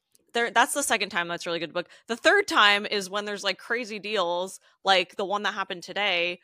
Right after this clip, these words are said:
where Air France, especially, A-, Air France, K L M, uh, Flying Blue, they have these, like, random deals, especially to Europe. They have these throughout the year. They'll have these really good deals,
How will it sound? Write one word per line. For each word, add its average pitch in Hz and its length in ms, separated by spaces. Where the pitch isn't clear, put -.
where 175 640
Air 240 160
France, 220 340
especially, 175 720
A-, 233 280
Air 233 120
France, 214 300
K 196 140
L 185 140
M, 180 400
uh, 165 200
Flying 190 340
Blue, 170 400
they 214 100
have 240 160
these, 226 160
like, 208 180
random 180 580
deals, 175 300
especially 277 420
to - 120
Europe. 170 420
They 196 80
have 196 200
these 175 460
throughout 208 260
the 202 80
year. 170 560
They'll 170 100
have 170 180
these 165 200
really 165 180
good 160 160
deals, 151 480